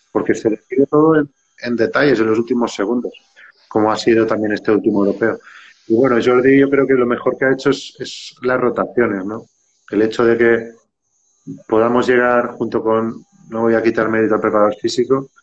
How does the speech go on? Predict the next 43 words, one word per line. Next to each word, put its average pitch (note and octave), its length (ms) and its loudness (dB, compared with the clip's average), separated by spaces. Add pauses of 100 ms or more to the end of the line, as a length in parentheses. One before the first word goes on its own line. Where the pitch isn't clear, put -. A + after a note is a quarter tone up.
(120)
que - 120 -4
en G#2+ 60 4
lo G#2 80 0
poco A#2 200 2
tiempo A#2 240 2
que A#2 80 2
tenemos, B2 640 -2 (420)
Jesús A#2+ 520 2
nos A2 220 -2
está A2 300 0 (960)
haciendo A#2+ 340 0
llegar, A#2+ 380 4 (180)
haciendo C3 220 -2
una B2+ 120 -2
buena A#2+ 200 2
puesta - 240 -6
a - 40 -14
punto. C#3+ 360 -4 (760)
Y A#2 80 -2
bueno, D3 240 2 (180)
igual B2 240 2
sí C#3 160 -2
que C3+ 80 2
las C3 200 2
edades C3 500 0
óptimas A#2+ 480 -4
de A#2 80 -2
balonmano A#2+ 540 0 (100)
a G#2+ 60 -12
muchos A2+ 340 -12
de A#2 80 -2
nosotros, - 400 -4
de G#3+ 80 -2
los G#2+ 140 -2 (880)
que - 80 -2
estamos A#2+ 280 -2
en A#2+ 80 2
la A2+ 40 0
selección, A#2 400 2
se G#2+ 120 -8
nos G#2+ 120 0
está G2+ 260 -4
pasando, B2+ 520 -4